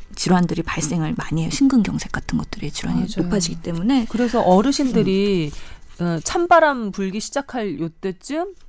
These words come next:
Speaker 2: 예, 심장 관련한 질환으로 많이 좀 세상을 뜨시곤 하-, 했죠.
Speaker 1: 예.
Speaker 2: 그래서 아, 뭐 무슨 부고란에 이렇게 보면은 한 십일월 초쯤 해서 제일 소식들이 많은 것 같더라고요, 어르신들.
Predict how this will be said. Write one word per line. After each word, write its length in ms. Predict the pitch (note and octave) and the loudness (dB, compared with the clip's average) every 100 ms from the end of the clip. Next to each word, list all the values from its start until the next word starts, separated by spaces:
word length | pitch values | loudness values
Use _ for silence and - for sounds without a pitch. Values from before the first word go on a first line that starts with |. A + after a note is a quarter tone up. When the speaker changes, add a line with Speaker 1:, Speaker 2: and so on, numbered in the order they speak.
| - | -8
Speaker 2:
예, 180 | F3 D#3+ | -6 -4
심장 420 | - C#4 B3+ A3 | -4 0 2 2
관련한 460 | F3 D#3+ D#3+ D#3+ D#3+ - | 0 -2 -2 -2 -4 -8
질환으로 680 | - F#3 G3+ F#3 D#3+ D3+ D#3 | -6 0 2 2 -2 -4 -4
많이 360 | D#3 D3+ D3+ C3+ - | -4 -4 -6 -8 -12
좀 320 | - D3 C#3+ - - - - - - | -10 -10 -10 -14 -20 -20 -20 -20 -10
세상을 580 | B3 B3+ G#3+ F#3 E3 F3 | -2 0 2 0 -2 -2
뜨시곤 640 | B3 C4 C4 A3+ F#3 E3 E3 - | -2 0 -2 0 2 2 -2 -6
하-, 160 | - - - A3+ | -6 -6 -4 -2
했죠. 460 | C4+ - E3+ F#3 A3+ | -2 0 0 2 2
Speaker 1:
예. 100 | F3+ | 2
Speaker 2:
그래서 360 | F3 F3 E3+ - - - - - - - | 0 0 -4 -6 -14 -14 -14 -14 -10 0
아, 300 | F#3+ G#3 G3 | 4 6 6
뭐 160 | F3+ | 4
무슨 420 | D#3+ E3+ - F3+ E3+ | 2 0 2 2 2
부고란에 840 | - A#3+ A#3 B3 F3+ D#3+ E3 E3 | 4 4 8 8 8 6 4 4
이렇게 200 | D#3+ - | 0 -4
보면은 840 | D#3 E3+ E3 D#3 D3+ D#3 D#3+ D3+ D3+ | -2 0 0 0 0 -2 -2 -4 -6
한 120 | - | -4
십일월 420 | F#3 C#4 C#4 B3 | 0 2 6 6
초쯤 680 | A3 G3 - - F3 E3 E3+ | 6 2 0 2 4 4 4
해서 600 | E3+ - D3+ D#3 D3+ D#3 - - - - - | 2 0 0 0 -2 -4 -10 -18 -20 -16 -6
제일 380 | - F3+ E3+ D#3+ | 2 4 4 0
소식들이 480 | - B3+ - G3+ E3 | -2 -4 -2 -2 0
많은 260 | C3+ C#3+ | 0 2
것 100 | F3+ F3 | 2 2
같더라고요, 560 | D#3+ D#3+ D3+ C#3+ C#3+ | 0 0 -2 -2 -4
어르신들. 520 | D3 E3 D#3+ D3+ D#3+ | -4 -4 -4 -4 -6